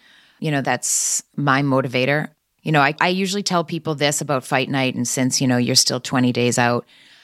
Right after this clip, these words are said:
the biggest piece of advice I have is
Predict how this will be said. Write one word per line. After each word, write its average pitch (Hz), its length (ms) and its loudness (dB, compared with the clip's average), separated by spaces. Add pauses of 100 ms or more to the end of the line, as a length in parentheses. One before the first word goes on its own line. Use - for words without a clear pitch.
(180)
the 151 100 -2
biggest 165 560 0
piece 160 220 -4
of 156 60 -4
advice 139 280 -2
I - 60 -2
have 127 480 0
is 123 400 -2